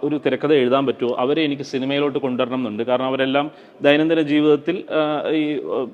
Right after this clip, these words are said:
ഡെയിലി വേജസിന് ജോലി ചെയ്യുന്ന വർക്കേഴ്സാണ്. ഇപ്പോൾ ഒരാൾ ഒരു പെയിൻറ്റിങ് തൊഴിലാളിയാണ്, ഒരാൾ ഒരു ചുമട്ട് തൊഴിലാളിയാണ്, ഒരു ഓട്ടോക്കാരനാണ്, ഓട്ടോ ഓടിക്കുന്ന ആളാണ്. അങ്ങനെ, അങ്ങനത്തെ തൊഴിൽ നിൽക്കുന്നവരാണ്, നാടക നടന്മാരുമാണ്. അപ്പോൾ അവരെ സിനിമയിലോട്ട് കൊണ്ടുവരാൻ വേണ്ടി നിനക്ക് പറ്റുമോ, എനിക്ക്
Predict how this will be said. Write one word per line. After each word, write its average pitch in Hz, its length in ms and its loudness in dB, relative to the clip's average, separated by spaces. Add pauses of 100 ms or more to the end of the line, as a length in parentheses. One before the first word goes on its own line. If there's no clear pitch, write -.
(100)
ഡെയിലി 156 280 6
വേജസിന് 160 520 0
ജോലി 151 300 2
ചെയ്യുന്ന 151 300 0
വർക്കേഴ്സാണ്. 147 500 0
ഇപ്പോൾ 110 120 -6
ഒരാൾ 131 360 2 (260)
ഒരു 135 80 -2
പെയിൻറ്റിങ് 135 380 0
തൊഴിലാളിയാണ്, 127 540 2
ഒരാൾ 127 220 4
ഒരു 127 80 0
ചുമട്ട് 127 300 0
തൊഴിലാളിയാണ്, 127 500 0
ഒരു 123 100 -4
ഓട്ടോക്കാരനാണ്, 123 800 0 (420)
ഓട്ടോ 135 200 4
ഓടിക്കുന്ന 131 320 4
ആളാണ്. 127 280 4
അങ്ങനെ, 151 260 0 (440)
അങ്ങനത്തെ 175 440 2
തൊഴിൽ 180 280 8
നിൽക്കുന്നവരാണ്, 165 720 2
നാടക 190 320 8
നടന്മാരുമാണ്. 156 760 4
അപ്പോൾ - 120 -4
അവരെ 165 180 0
സിനിമയിലോട്ട് 185 600 0
കൊണ്ടുവരാൻ 165 560 2
വേണ്ടി 165 500 -4 (520)
നിനക്ക് 156 240 0
പറ്റുമോ, 151 560 0
എനിക്ക് 143 380 -2